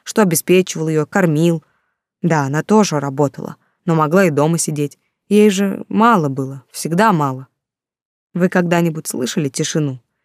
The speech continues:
Нет, не ту тишину, которая наступает, когда приходит ночь и стихают звуки, а тишину в тех самых стенах,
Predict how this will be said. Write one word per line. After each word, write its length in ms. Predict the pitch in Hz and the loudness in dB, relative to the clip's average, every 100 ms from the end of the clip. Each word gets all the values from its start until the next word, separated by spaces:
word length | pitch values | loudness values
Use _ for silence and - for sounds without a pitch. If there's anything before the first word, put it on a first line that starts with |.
| _ _ - | _ _ -4
Нет, 260 | 180 151 127 - | 0 0 -2 -8
не 180 | 170 175 | -2 0
ту 160 | - | 0
тишину, 460 | 226 226 214 202 180 | 0 0 0 2 0
которая 320 | 165 165 160 | 0 0 0
наступает, 500 | 151 - 170 160 151 | 0 -4 -4 -2 -4
когда 300 | - 151 151 | -4 -2 -2
приходит 480 | - 165 156 147 - | -2 -2 -2 -2 -2
ночь 240 | 165 196 - | -2 -2 -4
и 60 | |
стихают 440 | 175 - - 156 143 | -8 -6 -4 -2 -2
звуки, 440 | 143 160 143 - _ _ _ | -2 -4 -4 -12 _ _ _
а 140 | - 190 | -2 2
тишину 400 | 220 - 233 269 | 2 0 -2 -2
в 60 | - | -2
тех 240 | 226 220 | -2 0
самых 320 | - 214 202 | 0 0 0
стенах, 480 | - - 185 233 220 | -2 0 2 2 -2